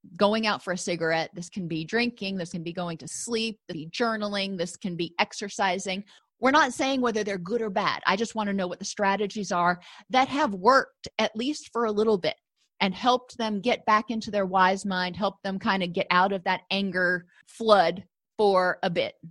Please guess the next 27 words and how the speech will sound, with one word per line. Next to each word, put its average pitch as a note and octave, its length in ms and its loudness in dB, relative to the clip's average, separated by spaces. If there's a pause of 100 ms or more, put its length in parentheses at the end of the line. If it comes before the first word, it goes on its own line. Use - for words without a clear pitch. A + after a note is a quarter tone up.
(240)
And B3+ 120 2
then D4+ 160 2
talk D4 280 -2
about D#4+ 240 6
the D#4 80 -4
ones D#4 260 -2
that G#3+ 220 -4
didn't C#4+ 340 -4
work - 300 -2
so F3 220 -4
effectively - 760 -6 (320)
and A3 180 -2
why G#3 320 6
that A#3 260 2
might F3+ 260 -2
have F3 220 -8
been. G#2 280 -4 (220)
So B3 160 -4
now A#3+ 240 6
you're C#4 140 -2 (100)
starting A#3 260 -2
to A#3+ 140 -4
identify G#3 500 -2
strengths A3 720 -4
that - 160 -10
they - 140 -4
have. - 340 -6